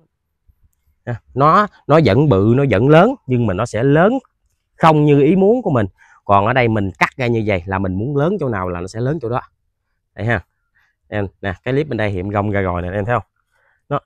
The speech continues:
nó thoáng, nó lọt ánh nắng vô mẹ mới tốt được chứ. Nè, mới làm có, còn trong đây ba clip nữa nè. Ba clip này chưa làm nè, một, hai, ba clip này chưa làm.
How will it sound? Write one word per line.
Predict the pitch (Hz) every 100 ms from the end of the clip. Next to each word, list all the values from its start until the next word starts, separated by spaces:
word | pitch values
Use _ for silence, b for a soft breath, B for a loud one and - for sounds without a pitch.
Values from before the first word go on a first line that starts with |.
| -
nó | 143
thoáng, | 160 165 208 214
nó | 202
lọt | 131 101 95 113 -
ánh | 135 160
nắng | 165 214 180
vô | 123 123 123 120 123 123 113
mẹ | 110
mới | 135 156
tốt | 185 214
được | 117
chứ. | 160 - _ _ _ _ _ _ _ _ _ _ _ _ _ _ _ 123 113 _ _ _ _ _ _ _ _ _ _ _ _ _ _ - 135 _ _ _ _ _ _ _ _ -
Nè, | 104 -
mới | 135 147
làm | 110 98
có, | 113 127
còn | 104 92 101
trong | 120 120
đây | 113
ba | 113 110
clip | 127 170
nữa | 147
nè. | 104 _ _ _ _ _ _ -
Ba | 113 117
clip | 139 127
này | 104 98
chưa | 117
làm | 107 90
nè, | 95 - _
một, | 95 85 -
hai, | - 107 104 - _ _ _ _
ba | 113 104
clip | 104 127
này | 98
chưa | 80 104
làm. | 101